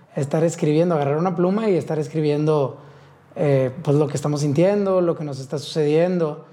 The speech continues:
para poder revisarlo, revivirlo y saber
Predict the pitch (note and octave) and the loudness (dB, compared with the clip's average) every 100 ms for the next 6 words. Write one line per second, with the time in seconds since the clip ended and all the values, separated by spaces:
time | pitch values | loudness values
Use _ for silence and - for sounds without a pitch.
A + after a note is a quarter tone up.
0 | - _ - D#3 C#3+ D3 D3 D#3 F3 F3+ | -20 _ -4 -4 -2 -2 0 2 2 2
1 | D#3 C#3+ - F3 D#3+ D#3 C#3+ D#3+ E3+ F3+ | -2 -8 -14 -10 -6 -4 -6 -6 -2 0
2 | F#3 F3 D#3+ C#3+ C#3 E3 F3 E3+ D#3+ D#3+ | 2 2 0 -4 -4 -2 0 0 -2 -6
3 | - - _ _ - D3 D3 C#3+ C#3 - | -18 -20 _ _ -6 -4 0 0 0 -2
4 | C#3+ C#3 D3+ E3 D#3+ | -2 0 0 0 -4